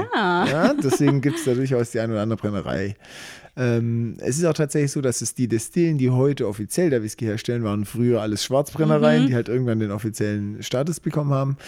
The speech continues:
Speaker 2: Aber tatsächlich kommen aus dieser, ähm, aus diesem Bereich, aus den Highlands, kommen eher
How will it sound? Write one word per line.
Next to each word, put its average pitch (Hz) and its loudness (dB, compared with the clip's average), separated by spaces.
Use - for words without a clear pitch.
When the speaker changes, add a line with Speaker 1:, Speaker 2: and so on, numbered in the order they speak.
Speaker 2:
Aber 127 2
tatsächlich 120 -4
kommen 110 -2
aus 110 -6
dieser, 107 -8
ähm, 107 -10
aus 131 -2
diesem 160 0
Bereich, 139 2
aus 107 -6
den 110 -2
Highlands, 123 0
kommen 113 -4
eher 117 -6